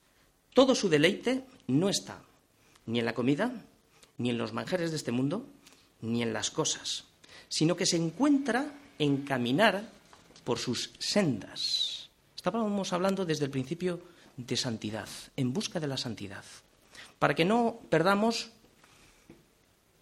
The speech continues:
el propósito de la predicación de hoy. Ejemplo, por ejemplo, mira, cuando estaba Jesús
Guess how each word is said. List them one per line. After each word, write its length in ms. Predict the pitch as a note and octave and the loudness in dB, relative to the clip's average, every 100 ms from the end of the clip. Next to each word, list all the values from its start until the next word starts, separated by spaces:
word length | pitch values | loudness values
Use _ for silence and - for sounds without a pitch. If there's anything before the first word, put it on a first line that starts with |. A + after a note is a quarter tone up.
| _ _ _ _ - | _ _ _ _ 0
el 120 | C3+ | 2
propósito 580 | C#3 C#3 G3 G3+ G3 F3+ | 2 2 0 -2 -2 0
de 80 | D#3+ | 2
la 100 | C#3 | 2
predicación 460 | C3+ C3 C3 D#3 | 2 0 2 0
de 120 | B2 G2 | 0 -2
hoy. 200 | D#2 - - - - _ _ - - - | -8 -14 -20 -20 -20 _ _ -6 -6 -2
Ejemplo, 460 | - F3+ C#3 G#2 - - _ _ _ - _ _ _ _ _ _ _ | 2 4 4 -2 -10 -20 _ _ _ -20 _ _ _ _ _ _ _
por 120 | - | -2
ejemplo, 340 | C3+ C#3 G#2 - - - - - | 0 0 -4 -12 -18 -16 -14 0
mira, 200 | C#3 A#2+ | 0 2
cuando 220 | C#3+ C#3 | 2 2
estaba 380 | C#3 F#3 F#3+ F3 | 2 4 4 4
Jesús 500 | - D3+ F3+ - - | -2 0 0 -2 -8